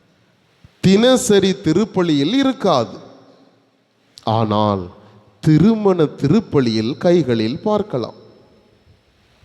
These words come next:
நாளைக்கு பார்ப்பீங்க. நாளைய நாள் நான் பேசப் போவதில்லை. மறையுரைக்கு பதிலாக பாகம் இரண்டு, பார்ட் ஒன் முடிஞ்சிட்டு, அப்படிதானே? புன்னக்காயில்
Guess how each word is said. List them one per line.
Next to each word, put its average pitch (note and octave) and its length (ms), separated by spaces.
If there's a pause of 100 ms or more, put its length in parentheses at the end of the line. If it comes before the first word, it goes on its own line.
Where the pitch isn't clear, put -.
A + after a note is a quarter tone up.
(600)
நாளைக்கு B2 420
பார்ப்பீங்க. G2+ 400 (680)
நாளைய A2 400
நாள் B2+ 300
நான் A#2 260
பேசப் D#3+ 400
போவதில்லை. A2 720 (760)
மறையுரைக்கு C3+ 560
பதிலாக G#2+ 840 (640)
பாகம் B2 720
இரண்டு, A2+ 480 (300)
பார்ட் B2+ 300
ஒன் C3 220
முடிஞ்சிட்டு, C3 680
அப்படிதானே? A#2+ 460 (1000)
புன்னக்காயில் C#3 1000